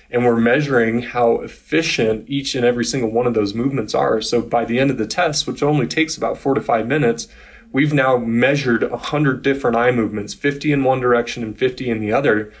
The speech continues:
And this is a way you can actually start gathering objective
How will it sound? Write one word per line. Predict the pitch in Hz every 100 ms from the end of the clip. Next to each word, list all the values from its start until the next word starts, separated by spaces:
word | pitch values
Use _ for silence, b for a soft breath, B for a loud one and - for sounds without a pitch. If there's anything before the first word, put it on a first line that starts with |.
| B B B B
And | 120 131
this | 147
is | 165
a | 151
way | 135
you | 143 139
can | 139
actually | 131 139 139
start | - 120 -
gathering | 117 120 127 120
objective | 104 - 123 120 127 104